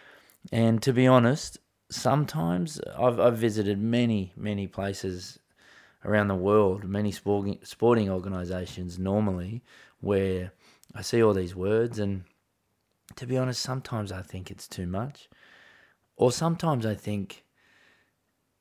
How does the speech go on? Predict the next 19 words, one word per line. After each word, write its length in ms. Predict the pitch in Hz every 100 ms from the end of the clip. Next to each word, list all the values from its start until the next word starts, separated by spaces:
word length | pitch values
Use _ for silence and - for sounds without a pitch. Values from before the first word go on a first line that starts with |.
| _ _ _ _
"I, 160 | 110 110
I'm 160 | - 123
not 180 | 139 -
sure 280 | - 120 110
that 180 | 104
you 120 | 101 98
guys 320 | 95 92 98
live 300 | 98 131 139
this." 400 | 98 - - -
Like, 360 | 104 104 - _
or 400 | 120 127 110 92
if 140 | 110
you 60 | -
go 180 | 151 156
to 80 | 143
a 100 | 110
real 280 | 107 107
successful 720 | 98 - - - 110 127 -
place 580 | 107 - - 107 - -